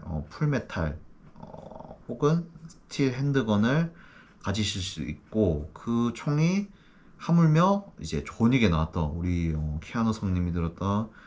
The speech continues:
그런 총의, 어, 모양을 하고 있다면 더할 나위 없겠죠. 음,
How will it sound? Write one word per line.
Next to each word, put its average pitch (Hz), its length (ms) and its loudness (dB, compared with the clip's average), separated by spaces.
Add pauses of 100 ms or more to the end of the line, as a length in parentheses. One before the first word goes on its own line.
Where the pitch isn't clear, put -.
(420)
그런 78 640 -2
총의, 131 680 0 (120)
어, - 720 -12
모양을 95 680 0 (100)
하고 - 440 -6
있다면 90 580 -2
더할 80 320 -2
나위 82 180 -2
없겠죠. 80 680 -8 (960)
음, - 500 -16